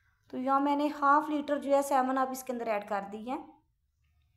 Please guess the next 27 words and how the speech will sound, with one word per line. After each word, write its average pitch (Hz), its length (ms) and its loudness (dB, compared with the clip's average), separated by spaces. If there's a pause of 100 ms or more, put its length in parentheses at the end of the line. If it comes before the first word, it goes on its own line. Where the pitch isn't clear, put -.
(120)
अच्छे 240 220 -6
से 311 80 -8
इसको 320 240 -6
मिक्स 294 320 0
करते 320 360 -4
हैं। 302 220 2
मिक्स 277 220 -4
करने 254 240 -4
के 247 140 -4
बाद 226 260 -2
फिर 240 140 -8
मैं 214 180 -6
इसको 208 220 -8
ग्लासों 196 360 -4
में 208 120 -8
सर्व 240 320 -6
करती 262 320 -4
हूँ 254 200 -4
और 220 200 -8
फिर 220 160 -8
आपको 202 300 -4
फाइनल 202 320 -4
लुक 208 160 -8
भी 233 80 -12
इसकी 240 240 -12
दिखाती 247 460 -4
हूँ। 302 180 -4